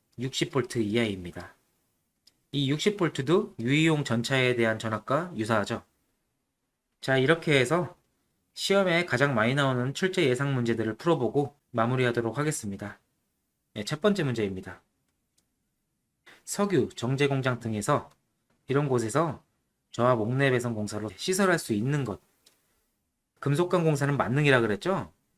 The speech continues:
일 번입니다. 그 다음 이 번 문제입니다. 가솔린, 인화성 연료를 저장하는 이런 곳에서 저압 옥내 배선을 공사하는 방법으로 바른 것. 자, 여기서도 금속관 공사입니다. 세 번째 문제입니다.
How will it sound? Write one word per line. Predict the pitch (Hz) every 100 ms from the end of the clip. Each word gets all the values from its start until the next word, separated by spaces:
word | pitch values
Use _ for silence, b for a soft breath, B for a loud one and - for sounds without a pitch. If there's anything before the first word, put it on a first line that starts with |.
| -
일 | 160
번입니다. | 202 170 95 82 87 - _ _ _ _ _ _ -
그 |
다음 | 131 123 151
이 | 131
번 | 151 160
문제입니다. | 139 117 101 92 92 - _ _ _ _
가솔린, | - 117 117 131 147 127
인화성 | 90 110 123 - 135 110
연료를 | 101 117 143
저장하는 | 156 98 113 120 143
이런 | 117 117 131
곳에서 | 113 101 117 92 - _ _ _ _ _ _ _
저압 | - 120 127
옥내 | 117 131 139 131
배선을 | 120 120 123 123
공사하는 | 117 120 123 120
방법으로 | 110 101 95 104 175 208 -
바른 | - 101 123 113
것. | 98 - _ _ _ _ _ _
자, | 107 104
여기서도 | 120 131 120 214
금속관 | - 120 147 151 131
공사입니다. | 113 107 101 92 92 - _ _ _
세 | - 175
번째 | 214 190
문제입니다. | 143 120 107 98 104